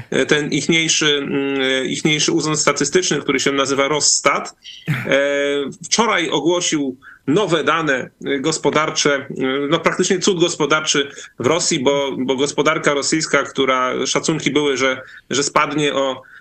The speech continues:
e, nawet może piętnaście albo osiem procent, no to okazało się, że straciła tylko dwa i pół, a tak naprawdę to są wzrosty w rolnictwie, e, budownictwo się wspaniale rozwija, budują nowe drogi,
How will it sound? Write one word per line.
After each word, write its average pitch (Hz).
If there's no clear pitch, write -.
e, -
nawet 143
może 151
piętnaście 170
albo 135
osiem 180
procent, 165
no 156
to 165
okazało 151
się, 143
że 139
straciła 151
tylko 151
dwa 151
i 147
pół, 190
a 135
tak -
naprawdę 151
to 139
są 160
wzrosty 156
w 117
rolnictwie, 156
e, 127
budownictwo 151
się 185
wspaniale 170
rozwija, 143
budują 160
nowe 202
drogi, 180